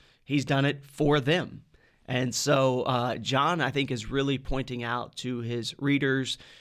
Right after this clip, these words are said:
and by proxy us today who are reading it and talking about it, that God is the one that gets the glory for our salvation.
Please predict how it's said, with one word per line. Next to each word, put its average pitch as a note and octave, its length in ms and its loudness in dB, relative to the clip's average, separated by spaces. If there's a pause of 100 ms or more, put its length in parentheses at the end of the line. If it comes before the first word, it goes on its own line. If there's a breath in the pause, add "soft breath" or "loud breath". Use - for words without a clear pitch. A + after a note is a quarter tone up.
(160 loud breath)
and B2 460 -6
by C3 160 -2
proxy C#3 540 -2
us C3+ 300 -2
today C3 480 0
who B2+ 160 -4
are B2 100 -4
reading B2 280 -4
it B2 160 -6
and A2+ 120 -10
talking A#2+ 380 -2
about A2 280 -8
it, B2+ 200 -4
that A#2+ 200 -4 (400 loud breath)
God B2+ 320 2
is C3 140 -6
the B2+ 100 -4
one B2 280 -2
that - 120 -10
gets A#2+ 220 -12
the A#2 100 -14
glory A2 320 -8
for A2+ 160 -10
our G#2+ 140 -8
salvation. A2+ 640 -10